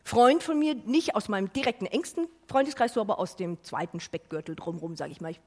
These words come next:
kannte ich schon aus Kinderzeiten. Und, ähm, ja, ich krieg einen Anruf. Ich krieg einen Anruf.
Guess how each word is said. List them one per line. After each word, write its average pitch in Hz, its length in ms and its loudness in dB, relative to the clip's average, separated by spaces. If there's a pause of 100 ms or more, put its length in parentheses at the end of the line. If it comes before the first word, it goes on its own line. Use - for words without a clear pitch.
(120)
kannte 202 220 0
ich - 80 -6
schon 175 140 -6
aus 156 280 -8
Kinderzeiten. 285 640 0 (580)
Und, 196 500 2
ähm, 175 560 -4 (640)
ja, 208 220 2 (1500)
ich - 80 -12
krieg - 160 0
einen 220 120 4
Anruf. 220 440 -2 (1600)
Ich - 80 -18
krieg 226 120 -4
einen 156 140 -8
Anruf. 156 260 -14